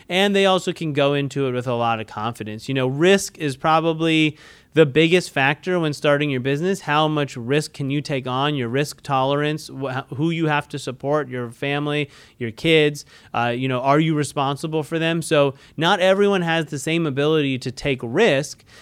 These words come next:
And one way to mitigate risk is to have, is a little bit of a following built up.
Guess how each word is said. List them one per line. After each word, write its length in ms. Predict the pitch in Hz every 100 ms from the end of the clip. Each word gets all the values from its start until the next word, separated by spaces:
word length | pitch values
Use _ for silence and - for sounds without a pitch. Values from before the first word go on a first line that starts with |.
| -
And 180 | 147 151
one 200 | 170 190
way 140 | 190 170
to 100 | 131
mitigate 640 | 143 226 277 165 127 123
risk 420 | 135 131 135 -
is 180 | 143 135
to 120 | 147
have, 440 | 135 151 156 147 151
is 220 | 170 143
a 40 |
little 220 | 147 175 196
bit 140 | 180
of 120 | 170
a 80 | 151
following 640 | 131 147 143 143 139 139
built 260 | 131 131 127
up. 280 | 131 131